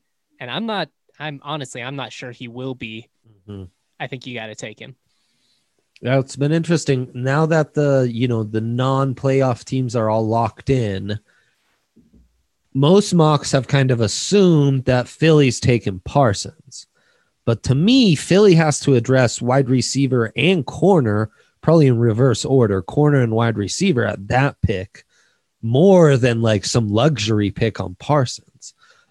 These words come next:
Speaker 2: Um, so I don't know. Like, of those two candidates, I think, honestly, with how everything fell,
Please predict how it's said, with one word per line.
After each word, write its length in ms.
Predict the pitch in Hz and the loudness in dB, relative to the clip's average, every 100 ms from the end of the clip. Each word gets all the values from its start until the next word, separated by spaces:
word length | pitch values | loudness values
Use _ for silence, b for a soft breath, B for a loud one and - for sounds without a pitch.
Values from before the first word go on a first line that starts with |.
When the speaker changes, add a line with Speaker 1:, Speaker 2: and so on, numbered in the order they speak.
| _ - | _ -2
Speaker 2:
Um, 640 | 127 110 101 92 90 90 | 0 0 -2 -4 -8 -12
so 200 | - 110 | -6 0
I 120 | 156 | 2
don't 140 | 135 113 | 2 0
know. 260 | 95 - - | -6 -10 -4
Like, 280 | 104 92 - | -4 -4 -6
of 220 | 113 101 | -8 -2
those 260 | 143 185 - | 2 0 0
two 160 | 123 | -6
candidates, 540 | 101 101 95 98 101 117 | -4 -8 -6 -6 -6 -4
I 80 | 120 | -4
think, 260 | 117 90 _ _ | -6 -10 _ _
honestly, 500 | 107 143 120 - 101 - _ _ _ _ - | -6 -4 -4 -6 -8 -10 _ _ _ _ -6
with 200 | 113 - | -6 -4
how 300 | 120 110 110 | -2 0 0
everything 440 | 110 110 101 107 | 0 -2 -6 -8
fell, 380 | 92 139 131 101 | -6 -2 -2 -4